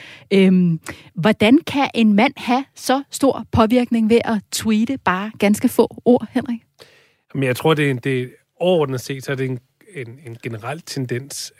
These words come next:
Speaker 2: at der er enkelte personer, der kan virkelig have en, en, en stor magt. Og, øh, med magt, der følger også, øh, en, et stort ansvar.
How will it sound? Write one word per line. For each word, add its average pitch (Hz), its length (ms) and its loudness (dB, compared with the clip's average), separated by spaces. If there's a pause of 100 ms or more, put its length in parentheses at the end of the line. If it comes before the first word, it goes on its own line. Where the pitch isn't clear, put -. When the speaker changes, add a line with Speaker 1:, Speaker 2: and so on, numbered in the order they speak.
Speaker 2:
at - 140 -12
der 135 60 -6
er 127 60 -8
enkelte 139 360 -8
personer, 131 400 -10
der 117 160 -10
kan 110 200 -8
virkelig 135 280 -4
have 123 180 -6
en, 127 260 -12
en, 117 220 -10
en 117 120 -12
stor - 220 -8
magt. 120 440 -10 (760)
Og, 117 400 -4
øh, 110 80 -6
med 117 120 -8
magt, 117 340 -4
der 151 60 -8
følger 147 300 -6
også, 127 300 -6
øh, 123 500 -8
en, 123 140 -14 (240)
et 127 60 -10
stort 139 280 -8
ansvar. 127 460 -8